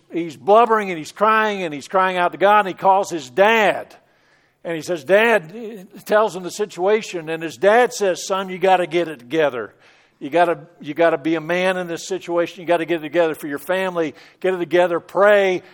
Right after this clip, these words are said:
I'll, I'll let everybody else know. We'll pray. We'll meet you at the hospital." And so he hung up the phone, and through his tears and trying to, <laughs> trying to formulate a prayer, the only words that would come were the hundredth Psalm.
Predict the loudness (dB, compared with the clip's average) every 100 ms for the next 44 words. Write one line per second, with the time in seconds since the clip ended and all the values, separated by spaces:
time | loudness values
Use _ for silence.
0 | -4 2 2 2 0 4 4 4 2 0
1 | 0 2 0 -2 -6 -2 -2 0 0 0
2 | 0 -6 -8 -8 -10 -6 -6 -6 -8 -8
3 | -6 -8 _ _ _ _ _ _ _ _
4 | _ _ _ _ -18 -8 -4 -4 -4 -6
5 | -10 -12 -10 -6 -6 -8 -14 -20 _ _
6 | _ _ _ _ _ _ _ _ -20 -18
7 | -8 -6 -4 -6 -10 -16 -8 -4 -2 -2
8 | -6 -10 -16 -12 -6 -4 -4 -8 -12 _
9 | _ -6 -4 -2 -4 -10 -8 -6 -4 -8
10 | -8 -10 -10 -6 -4 -4 -6 -10 _ _
11 | _ _ _ _ _ _ _ _ _ _
12 | _ -12 -10 -10 -8 -8 -8 -16 -20 -18
13 | -16 -14 -16 _ _ _ _ _ _ _
14 | _ _ _ -16 -12 -12 -12 -14 -18 -18
15 | -16 -16